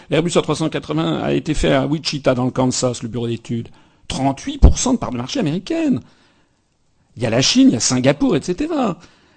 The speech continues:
Alors que la, la Lituanie, la Slovaquie, la Hongrie mettent pas un, un, une, une, une vis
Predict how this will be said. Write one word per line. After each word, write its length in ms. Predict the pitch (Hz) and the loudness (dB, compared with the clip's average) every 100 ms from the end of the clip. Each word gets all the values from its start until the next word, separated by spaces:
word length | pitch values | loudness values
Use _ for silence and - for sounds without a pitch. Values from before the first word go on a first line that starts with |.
| _ | _
Alors 220 | - 135 139 | -4 -2 2
que 80 | |
la, 420 | 135 127 123 120 123 | 4 6 4 0 -2
la 120 | 123 | -2
Lituanie, 580 | 135 127 139 127 147 175 | -4 -2 -2 0 2 2
la 120 | 135 | 0
Slovaquie, 720 | - 131 123 120 120 214 233 | 0 -2 0 -2 -4 -2 0
la 140 | 147 117 | 0 2
Hongrie 380 | 123 143 254 269 | 2 2 4 4
mettent 200 | 262 - | 4 2
pas 160 | 220 | 2
un, 260 | 170 147 180 | 4 4 4
un, 160 | 165 | 0
une, 240 | 196 196 208 | 2 0 2
une, 180 | 214 240 220 | 0 4 4
une 120 | 226 226 | 6 6
vis 360 | 185 226 - | 4 4 2